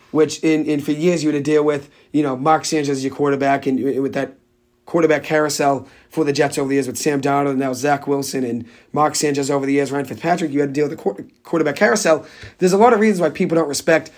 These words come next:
a lot of these athletes, but I think at the end of the day, you have to respect greatness. That's why I've been doing that. I've been respecting greatness. I've been respecting talent for a long time, right? I mean, as a sports fan,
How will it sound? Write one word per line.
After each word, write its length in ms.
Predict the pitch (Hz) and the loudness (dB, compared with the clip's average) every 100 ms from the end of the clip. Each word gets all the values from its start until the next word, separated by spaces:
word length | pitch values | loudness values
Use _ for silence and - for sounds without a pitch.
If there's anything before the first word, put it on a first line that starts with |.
| - - | -20 -6
a 80 | 147 | 2
lot 120 | 151 | 2
of 40 | |
these 140 | 143 139 | 2 2
athletes, 320 | 143 143 131 | 0 0 -2
but 80 | 147 | 0
I 40 | |
think 120 | 160 | 0
at 40 | 175 | 2
the 60 | |
end 80 | 165 | 2
of 40 | 147 | 2
the 60 | |
day, 360 | 147 147 135 131 - _ | 2 2 2 -2 -16 _
you 140 | 151 | 0
have 80 | 151 | 0
to 60 | |
respect 300 | 135 - 143 | -2 -2 -4
greatness. 300 | 139 131 123 | -2 -2 -4
That's 240 | - 143 143 | -4 -4 2
why 200 | 151 143 | 2 2
I've 80 | 135 | 0
been 80 | |
doing 240 | 135 156 151 | 0 2 4
that. 280 | 151 151 - - _ _ _ | 4 2 -4 -20 _ _ _
I've 140 | 147 | 0
been 120 | 151 156 | 0 -2
respecting 360 | 160 240 220 | 2 2 4
greatness. 300 | 185 208 185 | 2 2 2
I've 80 | 165 | -2
been 120 | 165 | -2
respecting 360 | 165 180 175 160 | -2 -2 -2 -2
talent 240 | 165 165 | -2 -2
for 80 | 143 | -2
a 20 | |
long 220 | 143 139 | -2 -2
time, 260 | 123 113 110 | -4 -8 -4
right? 180 | 135 135 | -2 -2
I 100 | 135 | 0
mean, 180 | 143 143 | 0 0
as 160 | 143 | -2
a 60 | 139 | -6
sports 320 | - 180 185 | -2 0 0
fan, 280 | 165 151 143 | 0 -2 -2